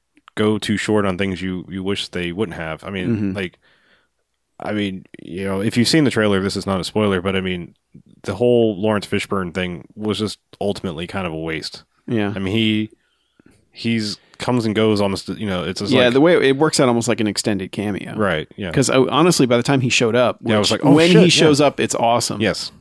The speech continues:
Speaker 2: 'Cause by then we had completely forgotten he's in
Speaker 1: Right.
Speaker 2: the movie because he shows up that far in, which I guess speaks well of the movie that we were that locked into it that we forgot about
Speaker 1: Right.
Speaker 2: that,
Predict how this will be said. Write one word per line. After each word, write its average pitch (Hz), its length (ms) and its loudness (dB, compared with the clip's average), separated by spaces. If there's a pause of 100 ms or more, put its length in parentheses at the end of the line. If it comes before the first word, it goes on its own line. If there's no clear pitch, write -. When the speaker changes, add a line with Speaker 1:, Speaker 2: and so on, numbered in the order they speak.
(160)
Speaker 2:
'Cause - 260 0
by 127 320 0
then 131 220 2
we 120 80 2
had 120 140 -2
completely 113 340 -6
forgotten 110 480 -4
he's 113 80 -4
in - 120 0
Speaker 1:
Right. 107 60 -2
Speaker 2:
the 107 80 -4
movie 113 280 0
because 110 280 -4
he 120 60 -6
shows 113 240 -2
up 92 100 -6
that 110 200 -4
far 107 240 0
in, 104 300 -8 (800)
which 127 160 0
I 127 100 2
guess 143 200 2
speaks - 320 0
well 120 200 4
of 110 60 2
the 113 60 -2
movie 113 320 2
that 104 240 -8 (720)
we 123 140 2
were 113 120 2
that 113 240 -2
locked 113 380 0
into 123 260 4
it 98 140 -6
that 104 120 -6
we 101 80 -12
forgot 113 300 -2
about 113 220 -8
Speaker 1:
Right. 82 120 0
Speaker 2:
that, - 120 -8